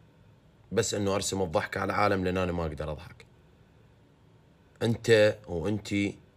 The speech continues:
ما تعرفون الظروف اللي أنا عشتها، ولا مارين باللي أنا مريت بيه.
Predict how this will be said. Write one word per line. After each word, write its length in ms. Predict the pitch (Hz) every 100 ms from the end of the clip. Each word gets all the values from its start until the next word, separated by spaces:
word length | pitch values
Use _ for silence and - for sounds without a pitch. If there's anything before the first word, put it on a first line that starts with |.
| _ -
ما 100 | 127
تعرفون 420 | - 110 - 95
الظروف 380 | 82 90 90 82
اللي 200 | 82 82
أنا 100 | 80
عشتها، 380 | 82 82 - - _ _ - - _ _ - _ _ _ _ - - - -
ولا 280 | 90 113 110
مارين 380 | 98 87 90 85
باللي 200 | 82 80
أنا 100 | 78
مريت 380 | 76 76 76
بيه. 180 | - -